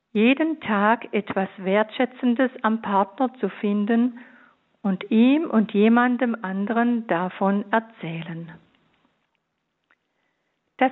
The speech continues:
klingt einfach, aber macht wohl den entscheidenden Unterschied zu einem Tag, an dem beide Partner nur aneinander vorbeieilen. Ja, ein freundliches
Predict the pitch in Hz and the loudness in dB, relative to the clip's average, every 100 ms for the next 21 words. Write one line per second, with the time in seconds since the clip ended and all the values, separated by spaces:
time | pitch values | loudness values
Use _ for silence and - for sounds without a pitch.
0 | - 254 247 226 - 185 214 262 - 165 | -2 2 2 2 -2 0 2 2 0 -4
1 | 175 - - _ _ _ _ _ _ _ | -4 -12 -20 _ _ _ _ _ _ _
2 | 311 196 233 233 220 226 - 247 240 240 | -4 0 2 2 0 -2 -6 0 2 2
3 | 233 233 220 226 254 277 233 208 - 196 | 0 -4 -2 0 -2 -4 -4 -4 0 0
4 | 208 240 247 262 233 208 208 240 - - | 2 2 2 0 2 0 2 0 -2 0
5 | 247 262 - - - - - - 202 202 | 0 0 -6 -14 -18 -16 -4 0 0 0
6 | 196 - 202 190 208 277 - - - _ | -2 -4 -2 2 2 0 -4 -12 -18 _
7 | _ - 208 202 208 202 202 190 185 214 | _ -4 -2 0 0 0 -2 -2 0 0
8 | 254 - 208 202 - 277 262 208 214 214 | -2 -2 0 0 -2 -2 0 0 0 2
9 | 240 - 233 233 240 240 208 196 226 226 | 2 0 -2 -2 -2 -2 -2 -2 -2 0
10 | 254 247 226 214 - 185 180 180 180 - | 0 2 0 0 -4 -8 -8 -8 -10 -12
11 | - _ _ _ _ _ _ _ _ _ | -18 _ _ _ _ _ _ _ _ _
12 | _ _ _ _ _ 220 208 190 185 - | _ _ _ _ _ 0 2 2 -2 -4
13 | 196 190 - 196 214 220 214 - | -2 -2 0 2 2 0 -2 -4